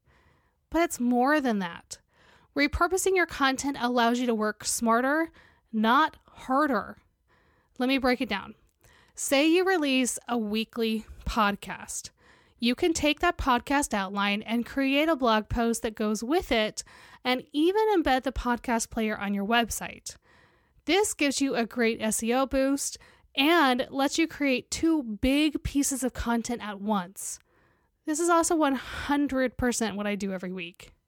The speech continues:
Now, that one podcast episode can become multiple reels and stories. You can pull quotes to create text posts for LinkedIn. You can turn a quote into a nice graphic,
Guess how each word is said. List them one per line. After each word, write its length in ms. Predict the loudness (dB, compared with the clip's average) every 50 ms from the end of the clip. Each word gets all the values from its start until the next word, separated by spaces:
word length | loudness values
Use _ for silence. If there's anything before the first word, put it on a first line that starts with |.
| _ _ _ _ _ _ _ _ _ _ _ -20 -2 2
Now, 100 | 4 4
that 180 | 6 4 4
one 240 | 4 4 4 4 2
podcast 640 | 0 2 2 2 2 2 2 2 2 2 2 2 0
episode 560 | 0 -2 -2 0 2 2 2 2 2 -2 -4
can 140 | -2 0 0
become 360 | 0 0 0 0 0 0 0 -2 -2
multiple 800 | 0 2 4 4 2 2 0 -2 -4 -2 0 0 0 0 0 -2
reels 540 | -2 -2 0 2 2 2 2 2 0 -2
and 200 | -4 -4 -4 -4
stories. 640 | -4 -4 -2 0 0 2 2 2 2 0 0 -2 -2 -6 -12 -20 -20 -16 _
You 100 | -2 -2
can 140 | 0 0 -4
pull 220 | -2 -2 -4 -4
quotes 560 | -6 -10 -4 0 2 4 4 4 2 0 -4 -4
to 100 | -4 -6
create 340 | -2 -2 -2 -2 -2 -4
text 360 | _ -2 -2 -2 -2 -2 -4 0
posts 360 | 0 0 2 0 -2 -4 -6
for 140 | -8 -8 -6
LinkedIn. 600 | -2 0 2 2 2 2 2 2 2 2 0 -2 -6 -14 -20 -20 -20 -6 _
You 100 | -2 0
can 200 | 0 0 -2 -2
turn 180 | 0 0 0
a 60 | 0 -2
quote 420 | -2 0 2 4 4 4 2 2
into 240 | 0 -2 0 -2 -2
a 60 | -2
nice 240 | 0 -2 -4 -4 -4
graphic, 600 | 0 2 4 4 4 4 2 0 0 0 -2